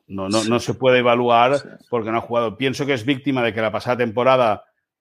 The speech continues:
Speaker 1: tuvo errores que le, le señalaron mucho, o sea, le, le
Speaker 2: Sí.
Speaker 1: acusaron mucho. A mí es un central que no me desagrada, a mí. Creo que es
Speaker 2: Ok.
Speaker 1: un tipo correcto,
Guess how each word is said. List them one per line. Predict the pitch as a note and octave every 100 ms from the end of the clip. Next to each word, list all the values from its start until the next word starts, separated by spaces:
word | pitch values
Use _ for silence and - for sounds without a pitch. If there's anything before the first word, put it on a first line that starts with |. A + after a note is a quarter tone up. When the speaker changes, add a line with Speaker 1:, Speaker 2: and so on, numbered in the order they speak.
| _
Speaker 1:
tuvo | C#3 C3+ C3+ B2+
errores | A2 C#3 C3+ A#2+ G2+ - -
que | A2+ G#2+
le, | G#2+ G#2 G#2 G2+ G2
le | F#2+ G#2 G#2+ G2 G2+ G2+
señalaron | - A2 A2 B2 B2
mucho, | B2 C#3 C#3 E3+
o | F#3+
sea, | - G2+
le, | G2 G2
le | G2
Speaker 2:
Sí. | -
Speaker 1:
acusaron | A#2+ A#2 A#2
mucho. | A#2 C3 - F3 B3 _ _ _ _ _ _ -
A | D#3
mí | D#3 F#3+
es | F3+
un | G3
central | D3 C#3+ D#3 C#3
que | A#2
no | A#2+
me | C3
desagrada, | A2+ A2+ G#2 F#2+ G#2+ G3+ -
a | - G2
mí. | C3 A3+ - _ _ _ _ _
Creo | - G#2
que | G2+
es | A#2
Speaker 2:
Ok. |
Speaker 1:
un | G#2 G2+
tipo | - - G#2+ F#2+ _ _ _ _
correcto, | B2 A#2+ C#3 C3+ - G3 C#4+